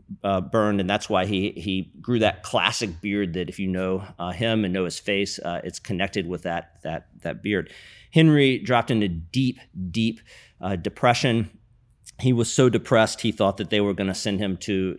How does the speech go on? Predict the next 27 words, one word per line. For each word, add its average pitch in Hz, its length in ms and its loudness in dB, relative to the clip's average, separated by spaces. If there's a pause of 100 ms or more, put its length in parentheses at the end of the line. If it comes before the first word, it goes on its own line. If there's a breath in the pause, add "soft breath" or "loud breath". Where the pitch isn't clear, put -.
to 98 140 -6
an 87 80 -4
asylum. 82 500 -4
He 95 100 -6
was 87 160 -6 (120)
really, 101 340 -2
really 87 280 -4
struggling, 90 500 -4
and, 82 180 -6
and 87 160 -8
rightly 90 300 -4
so. 95 420 -2 (840)
Uh, 107 260 2
in, 123 240 2
uh, 101 240 0
the 90 120 -8
first - 260 0
Christmas 131 340 0
after 107 180 2
Franny's 113 460 0
death, 95 380 0 (360 loud breath)
Henry 120 380 4
wrote, 104 380 4 (240 loud breath)
uh, 95 120 -2
"How 120 260 4
inexpressibly 131 840 2
sad 107 560 2